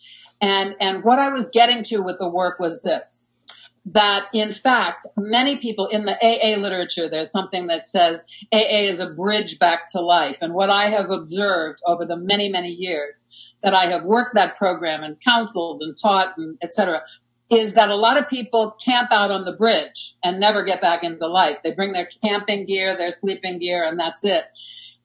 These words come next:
And I wanted to address this next stage recovery issue.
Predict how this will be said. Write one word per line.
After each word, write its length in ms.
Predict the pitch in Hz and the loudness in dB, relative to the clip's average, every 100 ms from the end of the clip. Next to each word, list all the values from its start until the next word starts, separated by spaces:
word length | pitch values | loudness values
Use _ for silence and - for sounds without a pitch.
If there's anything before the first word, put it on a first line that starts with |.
| - | 0
And 140 | 214 | 2
I 220 | 220 214 | 4 2
wanted 400 | 208 262 320 262 | 4 4 4 2
to 180 | - 240 | 0 0
address 580 | 202 - 214 269 233 - 175 | 0 -2 2 2 2 -2 -2
this 240 | 202 196 | -4 -2
next 680 | 196 208 247 285 - - - | -6 0 2 2 -2 -4 -2
stage 480 | - 214 202 190 170 | 0 2 2 -2 -4
recovery 760 | 180 190 - 262 226 190 156 151 | -4 -4 0 0 0 -4 -6 -6
issue. 480 | 160 - 147 135 | -6 -4 -6 -10